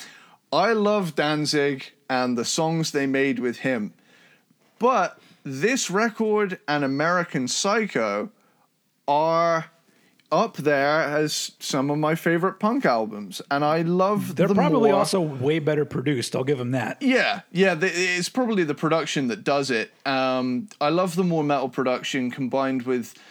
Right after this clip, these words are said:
Speaker 1: that major key punk songwriting. And I like that the album's songs are so short but so memorable and great to sing along to. You know, the great Halloween vibes too, as you get with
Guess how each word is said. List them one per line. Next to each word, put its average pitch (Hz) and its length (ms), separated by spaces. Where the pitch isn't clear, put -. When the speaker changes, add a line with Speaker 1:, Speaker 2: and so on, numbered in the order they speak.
Speaker 1:
that 139 280
major 160 420
key 170 380
punk 143 420
songwriting. 147 880
And 131 380
I 143 100
like 185 320
that 202 140
the 151 140
album's 147 420
songs 143 640
are 139 120
so 208 260
short 175 480
but 131 160
so 170 180
memorable 151 720
and 127 120
great 147 300
to 127 160
sing 143 340
along 123 340
to. 104 100
You 95 320
know, 117 160
the 143 320
great 190 260
Halloween 151 560
vibes 113 400
too, 113 320
as 147 240
you 156 140
get 127 400
with 131 340